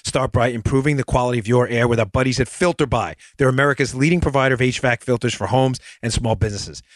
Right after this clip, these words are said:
This is one of those things that's so easy to kick the can down the road on you, but you got to change your air filters. Go to your computer, order yours today, even if you don't need them right this second. Sign up for auto delivery and you'll get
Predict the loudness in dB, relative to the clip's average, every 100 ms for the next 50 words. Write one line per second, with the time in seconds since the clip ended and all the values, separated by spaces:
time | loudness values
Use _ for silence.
0 | -20 _ -2 0 0 2 0 0 -2 -2
1 | -2 -2 -2 -4 -4 -4 -4 -6 -10 -6
2 | -4 -2 -2 0 2 2 2 -2 -6 -8
3 | -8 -2 0 0 -2 -6 -2 -2 -2 -2
4 | -4 0 0 2 0 0 0 -6 -10 -8
5 | 0 2 2 0 -2 2 2 2 2 2
6 | 4 2 2 2 2 0 -2 -2 -2 -2
7 | 0 0 0 -2 -2 -2 -2 -2 -4 -4
8 | -4 -2 -4 -6 -16 -20 -12 -2 0 0
9 | -2 -2 2 2 4 2 2 2 2 4
10 | 2 0 -2